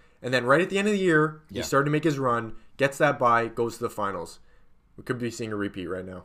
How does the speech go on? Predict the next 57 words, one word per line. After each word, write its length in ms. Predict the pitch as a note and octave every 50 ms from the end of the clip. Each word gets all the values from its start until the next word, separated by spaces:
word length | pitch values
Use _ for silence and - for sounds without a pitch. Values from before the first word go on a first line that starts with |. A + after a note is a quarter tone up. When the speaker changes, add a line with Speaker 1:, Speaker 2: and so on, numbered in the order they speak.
| _ -
Speaker 2:
And 140 | C#3+ - D3+
it 60 | D#3
was 160 | D#3 D#3+ B2+
another 280 | D#3+ D3+ D#3 D#3 E3 D3+
year 300 | C#3+ C#3 D3+ D#3+ E3+ D3+
where 120 | A2+ A2+
he 100 | - C3+
just 180 | A#2 B2+ C3 -
doesn't 460 | C#3+ C3 C3 D3 A#2 G2+ G#2 F#2+ E2+
buy 300 | - G2+ B2+ D3+ D3+ C3
and 180 | G2+ F2+ F2+ F#2
doesn't 400 | G#2+ A2+ A#2+ A#2+ G2+ F#2+ F#2+ F#2+
do 320 | A#2+ B2 C3 B2+ A#2+ B2 -
anything. 300 | B2 D3+ F#3 F3 - -
Speaker 1:
He 80 | G2+
didn't 160 | A2 D3+ E3+
Speaker 2:
Is, 60 | E3 F#3+
Speaker 1:
need 100 | A#3+ A#3
to. 140 | - C#3+ A2+ -
Speaker 2:
is 160 | D3 C#3 - -
he 100 | G3 A3
the 80 | C4+
greatest 500 | G#3 C3 B2 A#2+ B2 C3+ D3+ C#3 G2+ -
drafter 440 | - G#2+ F#2 G#2 - - D3 C#3 B2+
in 100 | G#2+ G#2
league 200 | A2+ A#2+ A2 -
history? 380 | G#2+ - - - D#3 E3+ F#3 F#3
Speaker 1:
Listen. 260 | - F#3 G#3 G3+ - E3
Speaker 2:
Especially 440 | A#2+ - B3 B3+ - - F4 D#4
considering 520 | - C#4+ A3+ G3+ - G#3 F#3+ F#3+ F#3 F3 -
he 140 | - F#3+ -
came 360 | - - - E3 D3+ C#3 C#3
in 280 | D3 C#3 C3 A#2+ A2+
late. 240 | B2+ C#3 A2 E2+ -
Like, 160 | G#2+ A2 A2
he 100 | - D#3+
replaced 420 | D3+ C#3+ - - - F3 E3+ C3 -
Jared 260 | C#3+ C3+ C#3 C3+ B2+
in 80 | B2+ B2
year 160 | A#2+ A#2 A2
three. 360 | G#2+ - - D3 D#3 C3+ G2+
So 360 | F#2 - - C3+ B2 A#2+ A#2+ - - - - - _ _
he 200 | - - - G#3
had 220 | F#3+ F3+ D#3+ - -
two 220 | - A#3 A#3 A3
years 560 | F#3+ D3+ E3 G3+ G#3+ F#3 D#3 C#3 B2 - - _ _ _ _
fewer. 680 | _ - - - C3+ F#3+ B3+ A#3+ D#3+ F2+ E2+ G#2+ B2+ - - - _ _ _ _ -
I 60 | E3
mean, 160 | E3 D#3 C3+
that's 140 | C3+ - -
two 120 | - - D3+
years 180 | A#2+ A2+ A2 -
fewer 240 | - C3+ B2 G#2+ G2+
of 60 | F#2+
fucking 340 | - - - - - F2 A2
up, 300 | D3+ D#3+ B2+ A2 - -
but, 240 | A#2+ G#2 G2 -